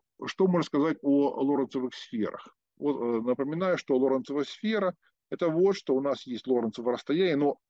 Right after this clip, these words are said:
важное отличие от римного и субримного с-, э, случая. Здесь Лоренцево расстояние не задает метрики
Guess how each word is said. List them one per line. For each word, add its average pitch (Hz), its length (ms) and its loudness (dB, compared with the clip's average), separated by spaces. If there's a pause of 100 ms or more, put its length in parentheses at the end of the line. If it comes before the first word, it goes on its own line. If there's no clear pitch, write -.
(180)
важное 170 500 0
отличие 160 640 -2
от 113 180 -4
римного 180 400 0
и 143 60 2
субримного 139 640 -2
с-, - 100 -10
э, 117 360 0
случая. 123 380 -4 (320)
Здесь 185 320 0
Лоренцево 185 460 4
расстояние 165 600 2
не 131 360 0
задает 160 440 2
метрики 139 600 -4